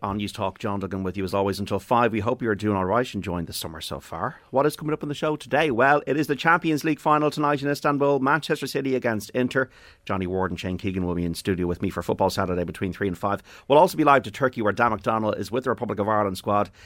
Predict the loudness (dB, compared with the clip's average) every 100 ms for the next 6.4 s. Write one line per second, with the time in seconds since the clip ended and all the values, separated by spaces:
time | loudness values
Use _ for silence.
0 | -18 -6 -4 -2 0 2 2 2 2 2
1 | 0 -4 -6 -4 0 0 0 0 2 0
2 | -2 -2 -2 -4 -2 0 0 -2 -10 -18
3 | -8 0 2 0 2 2 2 4 4 2
4 | -2 -4 -2 0 2 0 -2 -2 -2 -4
5 | -4 -4 -2 -2 -2 -6 -8 -8 -8 -8
6 | -4 0 0 0